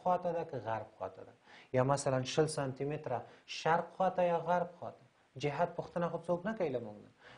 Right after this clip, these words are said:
نو دغه کمیتونه چې په هغه کې جهت ضرورت نه دی، فقط مقدار ضرورت ده، هغې ته موږ کوم کمیتونه وایو دوستانو؟ اسکالري کمیتونه وایو. بله موضوع کتله ده. مثلاً موږ وایو چې، آه، دوه کیلوګرام بوره،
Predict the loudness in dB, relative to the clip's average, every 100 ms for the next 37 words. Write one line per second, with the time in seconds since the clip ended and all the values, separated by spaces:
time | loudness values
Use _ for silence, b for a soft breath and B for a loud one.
0 | -2 6 10 10 10 6 2 2 0 -2
1 | -4 -4 0 0 2 -2 -2 -4 -4 -2
2 | -2 -2 -4 -4 -8 -8 -10 -12 -4 4
3 | 4 4 2 -6 -4 -4 -4 -6 -6 -10
4 | -8 -12 B B 0 0 0 -4 -4 -6
5 | -6 -4 -2 -2 -4 -4 -2 -4 -4 -6
6 | -6 -8 B -10 -8 -8 -8 -8 -10 -16
7 | -18 -20 -18 -18 -18 _ _ -20 B B
8 | B 12 12 12 12 6 6 2 6 4
9 | 4 2 2 -2 -6 -6 -4 -2 -2 2
10 | 2 2 0 -8 -8 B B 0 2 2
11 | 0 -2 -2 -2 -2 -2 0 -2 -2 -4
12 | -6 -8 -8